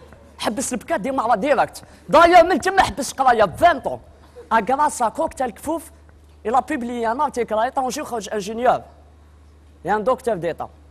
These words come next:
بخلخلاتو بالكفوف هادوك. ومن داك نشوفو البارو قبل الطفل،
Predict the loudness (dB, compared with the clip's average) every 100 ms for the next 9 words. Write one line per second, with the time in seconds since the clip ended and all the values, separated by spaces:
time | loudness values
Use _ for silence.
0 | -20 _ -20 -14 -10 -6 -6 0 -2 0
1 | -6 -8 -12 -14 -10 -12 -14 -20 -20 -20
2 | -20 -20 -20 -20 -20 -20 -20 -20 -20 -4
3 | 2 2 2 0 -2 -2 -2 -2 -2 -4
4 | -8 -18 -12 -4 4 6 6 4 2 -8
5 | -2 0 2 -2 0 0